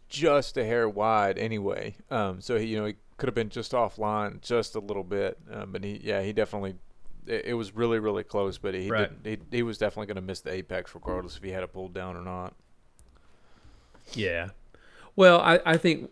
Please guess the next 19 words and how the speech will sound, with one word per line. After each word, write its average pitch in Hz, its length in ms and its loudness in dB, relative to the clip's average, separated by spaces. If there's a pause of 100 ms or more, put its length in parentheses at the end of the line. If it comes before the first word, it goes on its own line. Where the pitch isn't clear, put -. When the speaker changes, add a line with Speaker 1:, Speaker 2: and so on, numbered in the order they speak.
(120)
Speaker 2:
you 139 120 2
know, 113 180 6
we, 127 300 0
we 123 120 0
can't 127 320 -2
go 127 140 8
the 117 120 4
whole 117 280 8
weekend 113 420 2
without 110 280 4
talking 113 380 6
about 107 260 4
the 110 100 0
new 107 260 4
Aprilia 110 460 4
rider, 113 400 4 (2000)
uh, 110 320 2
Maverick 120 480 6
Vinales. 113 760 6